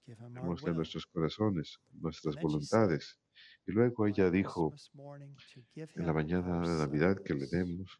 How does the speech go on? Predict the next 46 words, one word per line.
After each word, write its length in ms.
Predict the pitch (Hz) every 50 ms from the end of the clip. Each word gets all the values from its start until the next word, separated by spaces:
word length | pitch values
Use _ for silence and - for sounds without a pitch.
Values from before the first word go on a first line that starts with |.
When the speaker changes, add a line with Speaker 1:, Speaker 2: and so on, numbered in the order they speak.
| - _ _ _ _ _ -
Speaker 2:
nuestras 340 | 87 82 - - 85 76 -
propias 340 | - - 101 98 - 98 -
Speaker 1:
Give 60 | 82
him 20 | -
Speaker 2:
personas, 420 | 92 78 - - 95 80 67 64
Speaker 1:
ourselves. 240 | 64 - - - - _ _ _ _ - - - _ _ _ -
Speaker 2:
que 80 | - 90 87 - -
le 60 | 92 90
demos 320 | 95 113 113 113 107 -
a 40 | 98
nosotros 800 | 90 87 - - 120 123 120 120 - 90 82 78 78 - - - 73
mismos. 680 | 78 80 76 - - 73 67 69 73 - - - - _ _ _ _ _ _ _ _ _ _ _ _ -
Speaker 1:
Do 120 | 185 196
that 180 | 190 202 196 196
in 140 | 185 165 151
your 140 | 143 139 143
own 260 | 147 151 147 143 131
words. 580 | 127 143 143 131 110 90 95 - - - - -
You 80 | 147 135
know, 100 | 143 143
Speaker 2:
Hagan 280 | 131 - 120 120 120 120
Speaker 1:
Father 120 | 127 131 123
Speaker 2:
eso 200 | 120 - 120 113
en 60 | 104
sus 180 | - - -
Speaker 1:
Angelus, 160 | 135 131 98 -
Speaker 2:
propias 180 | - 95 -
palabras. 460 | - 98 87 82 76 73 73 76 -
Speaker 1:
uh, 320 | - - - - - _ -
Speaker 2:
El 60 | -
Speaker 1:
happy 80 | - -
Speaker 2:
Padre 360 | 87 85 80 78 78 73 73
Ángelus, 520 | 78 82 82 80 - 90 87 85 85 85 -
Speaker 1:
memory, 60 | - - _ _ _ _
Speaker 2:
de 60 | - 82
Speaker 1:
he 40 |
Speaker 2:
feliz 280 | - - 78 71 76 73
Speaker 1:
spent 140 | - - 73
eleven 60 | 67
Speaker 2:
memoria, 460 | 80 98 107 101 98 92 92 95 101 - -
Speaker 1:
years 380 | 139 139 139 135 139 139 -
among 320 | 131 123 127 127 131 131 127
the 100 | 127 127
native 360 | 123 127 135 147 143 151 139 _ _
people 420 | - 143 131 127 - 127 120 113
of 80 | 107